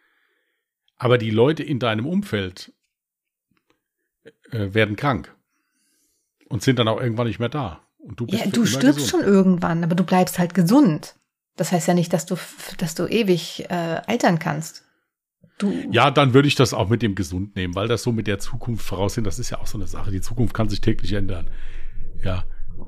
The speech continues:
Speaker 2: Äh, ja. Soll ja auch spannend sein.
Speaker 1: Hm.
Speaker 2: Also ich finde das jetzt, also klar wär's natürlich cool, ja, irgendwie zu wissen, okay, wo steht man in zehn Jahren, was passiert da?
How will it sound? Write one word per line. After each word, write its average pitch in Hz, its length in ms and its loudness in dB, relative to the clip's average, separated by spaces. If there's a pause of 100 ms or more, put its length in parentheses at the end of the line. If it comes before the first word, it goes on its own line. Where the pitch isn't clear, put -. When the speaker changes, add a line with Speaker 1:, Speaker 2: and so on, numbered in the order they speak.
(160)
Speaker 2:
Äh, 220 300 -2
ja. 175 280 4 (1120)
Soll 185 240 2
ja 254 100 0
auch 277 60 -4
spannend 427 320 -2
sein. - 160 -6
Speaker 1:
Hm. 202 160 -4
Speaker 2:
Also 185 120 -6
ich 165 80 -8
finde 185 180 -2
das - 80 -12
jetzt, - 260 -6 (180)
also 190 160 -2
klar 196 320 0
wär's 196 140 2
natürlich 190 340 0 (100)
cool, 269 400 2 (220)
ja, 185 320 -2
irgendwie 190 300 2
zu 202 200 -6
wissen, 180 220 -6
okay, 180 380 -2
wo 202 80 0
steht 196 300 -4
man 185 120 -2
in 175 100 -4
zehn 170 220 -2
Jahren, 175 320 -2
was 160 80 -6
passiert 202 420 -6
da? 180 120 -4